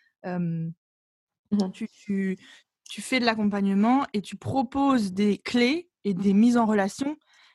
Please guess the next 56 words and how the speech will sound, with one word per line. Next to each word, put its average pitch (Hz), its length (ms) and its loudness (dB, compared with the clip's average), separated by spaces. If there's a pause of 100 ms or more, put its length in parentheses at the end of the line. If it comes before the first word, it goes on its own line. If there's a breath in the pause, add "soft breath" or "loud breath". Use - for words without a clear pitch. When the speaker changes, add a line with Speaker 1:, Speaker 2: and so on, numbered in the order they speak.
(100)
Speaker 1:
mais 208 220 4
tu 233 140 0
ne 214 60 6
vas 196 120 2
pas 233 140 2
faire, 240 340 -2
euh, 190 200 0
forcément 220 380 -2
cette 220 300 -6
mise 208 160 4
en 196 240 -2
relation 233 580 2
et 226 60 0
ce, 190 240 -2 (300 loud breath)
cette - 200 -12
mise, 202 220 0
ce, 196 240 -4
ce, 185 220 -4
ce, 185 280 -6
cette, - 360 -12
euh, 170 160 -4
continuité 220 560 2
dans 208 80 2
la 185 100 0
relation 185 500 -2
qui 196 160 -4
existe, 180 300 -4
et 196 100 -6
cetera. 185 360 -4
C'est, 180 260 -8 (380 loud breath)
si 214 120 -2
je 208 260 4
comprends 208 340 2
bien, 233 220 2
c'est 226 120 -6
vraiment, 208 540 4
euh, 180 100 0 (420 loud breath)
comme 247 160 2
une 214 140 4
forme 240 240 0
de 208 80 4
consulting, 226 560 -2
en 185 100 -4
fait, - 200 -14
ce - 60 -18
que 180 80 -12
tu - 140 -12
fais. 160 140 -10 (140)
Speaker 3:
Bah, 202 120 4
en 202 60 2
fait, 262 120 2
Speaker 2:
Ouais, 233 100 4
Speaker 3:
en 208 80 4
Speaker 2:
en 208 40 0
fait 254 60 2
Speaker 3:
gros, 240 180 2